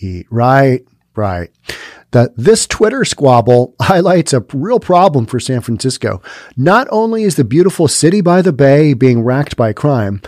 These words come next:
but political leaders are committed to the policies and rhetoric that made it such a haven for criminality. Same thing here in Seattle. Same thing.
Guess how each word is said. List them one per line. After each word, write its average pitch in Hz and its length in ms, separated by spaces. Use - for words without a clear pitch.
but 95 140
political 240 480
leaders 127 420
are 127 140
committed 175 520
to - 100
the 135 80
policies 156 720
and 113 280
rhetoric 156 600
that 135 180
made 156 320
it 135 140
such 139 200
a 127 60
haven 107 680
for - 160
criminality. 117 840
Same 240 260
thing 226 240
here 190 220
in 208 100
Seattle. 190 680
Same 226 500
thing. 160 480